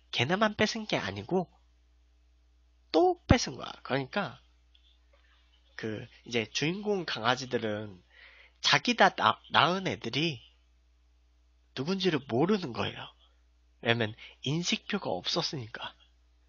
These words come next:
열다섯 마리를 어떻게 추려내. 근데 거기 있는 아기 강아지들은 전부 합해서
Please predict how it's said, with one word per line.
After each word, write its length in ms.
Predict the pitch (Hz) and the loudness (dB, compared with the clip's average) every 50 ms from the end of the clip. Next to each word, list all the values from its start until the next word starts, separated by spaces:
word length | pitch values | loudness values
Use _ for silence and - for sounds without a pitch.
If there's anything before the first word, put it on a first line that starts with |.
| _ _ _ _ _ _ _ _ - | _ _ _ _ _ _ _ _ -2
열다섯 400 | 139 151 - - 247 - 262 240 | -2 2 4 2 2 2 2 0
마리를 240 | 233 226 202 170 | 0 0 0 0
어떻게 320 | 139 139 - - 214 - 208 | -2 -2 -2 -2 -2 -2 -4
추려내. 800 | - - - 247 - 262 240 214 175 139 127 139 143 123 120 - _ _ - - - _ _ _ _ _ - - - - - _ _ | -4 -4 -6 -4 -2 -2 -2 -2 -4 -6 -6 -8 -8 -10 -14 -18 _ _ -20 -20 -20 _ _ _ _ _ -20 -20 -20 -20 -20 _ _
근데 380 | - - 135 151 170 208 247 - - - _ _ _ _ _ | -10 -8 -4 0 0 0 0 0 -6 -18 _ _ _ _ _
거기 280 | - - 127 143 - | -4 -4 -2 -2 -2
있는 360 | 160 147 147 156 175 190 202 208 _ _ _ _ _ _ _ _ _ _ _ _ _ _ _ | -4 -2 -2 -2 -2 -2 -4 -10 _ _ _ _ _ _ _ _ _ _ _ _ _ _ _
아기 260 | - 123 127 - 180 | 2 2 4 2 0
강아지들은 800 | 165 - - 123 127 135 135 - 127 - - 139 160 190 220 247 - _ _ _ _ _ _ _ _ _ _ _ _ _ _ _ _ _ _ _ _ _ _ _ _ _ _ _ _ _ _ _ _ _ _ _ _ _ _ _ _ _ _ _ _ _ _ _ _ _ _ _ _ _ _ _ _ _ _ _ _ _ _ _ - - - _ - - - _ _ _ _ _ _ _ _ _ _ _ _ _ _ _ _ _ _ _ _ | -2 -2 -4 0 0 0 0 0 -4 -8 -4 -2 -2 -2 -2 -4 -10 _ _ _ _ _ _ _ _ _ _ _ _ _ _ _ _ _ _ _ _ _ _ _ _ _ _ _ _ _ _ _ _ _ _ _ _ _ _ _ _ _ _ _ _ _ _ _ _ _ _ _ _ _ _ _ _ _ _ _ _ _ _ _ -20 -20 -20 _ -20 -20 -20 _ _ _ _ _ _ _ _ _ _ _ _ _ _ _ _ _ _ _ _
전부 440 | - - 117 120 123 131 147 156 165 165 | -2 -2 -2 -2 -4 -2 -2 -2 -2 -4
합해서 640 | - - - 220 - - 202 185 - - 175 139 104 | 0 0 0 0 2 0 -2 2 2 2 2 2 0